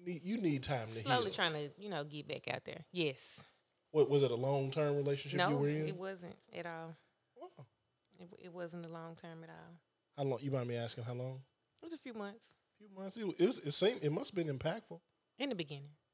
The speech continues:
Speaker 1: Okay.
Speaker 2: It was. At the end, it was just really stressful.
Speaker 1: Yeah.
Speaker 2: Extremely stressful. And I just decided to remove myself from that. So now I'm just,
Speaker 1: You didn't
Speaker 2: I
Speaker 1: need
Speaker 2: took
Speaker 1: to
Speaker 2: a little time, but now I'm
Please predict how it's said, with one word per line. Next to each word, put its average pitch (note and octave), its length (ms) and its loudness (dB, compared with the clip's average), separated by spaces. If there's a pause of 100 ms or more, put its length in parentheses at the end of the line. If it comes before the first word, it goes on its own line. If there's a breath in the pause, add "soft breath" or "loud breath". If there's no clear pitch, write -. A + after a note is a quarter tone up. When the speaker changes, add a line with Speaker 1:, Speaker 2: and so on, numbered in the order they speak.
(500)
Speaker 1:
Okay. - 240 -6
Speaker 2:
It D#3 80 -6
was. D3 380 -10 (540)
At F3 120 -6
the C3 80 -12
end, D3 220 -12
it C#3+ 80 -14
was C#3+ 100 -16
just - 320 -20
really D3+ 180 -6
stressful. D#3 640 4 (960)
Speaker 1:
Yeah. A#2 120 -6 (180)
Speaker 2:
Extremely E3+ 680 2
stressful. C#3+ 600 -4 (540)
And C#3+ 220 -6
I C#3 80 -8
just - 200 -12 (420)
decided G#3+ 400 -6
to G#3+ 100 -6
remove F#3 360 -6
myself D#3+ 400 -6
from D3+ 180 -10
that. D3+ 160 -6
So D#3 140 -8
now E3 220 -4
I'm D#3+ 80 -8
just, D#3 300 -12 (200)
Speaker 1:
You B2+ 120 -6
didn't B2 120 -2
Speaker 2:
I G3+ 40 2
Speaker 1:
need A3+ 80 0
Speaker 2:
took E4 100 4
Speaker 1:
to B3+ 80 4
Speaker 2:
a - 0 -
little A#3 180 8
time, G#3 440 6
but D#3 160 6
now F3 380 2
I'm D#3+ 220 -6